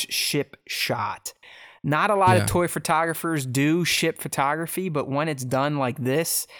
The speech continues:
Speaker 1: th-, they're some of the most engaging looking shots out there. It just, they, they feel so alive. I, I mean, I know they're just sitting on fucking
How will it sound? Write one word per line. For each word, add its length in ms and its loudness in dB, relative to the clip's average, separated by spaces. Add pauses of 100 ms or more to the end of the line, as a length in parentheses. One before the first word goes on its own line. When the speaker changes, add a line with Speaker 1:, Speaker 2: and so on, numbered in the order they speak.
(540)
Speaker 1:
th-, 140 -2
they're 160 2
some 320 4
of 80 2
the 160 2
most 560 2
engaging 800 0
looking 460 0
shots 420 -2
out 260 -2
there. 160 -6
It 100 -4
just, 280 -2
they, 140 0
they 160 0
feel 520 0
so 320 2
alive. 640 0 (460)
I, 120 0
I 180 0
mean, 180 0
I 100 2
know 220 2
they're 100 2
just 260 -2
sitting 260 0
on 120 0
fucking 640 -4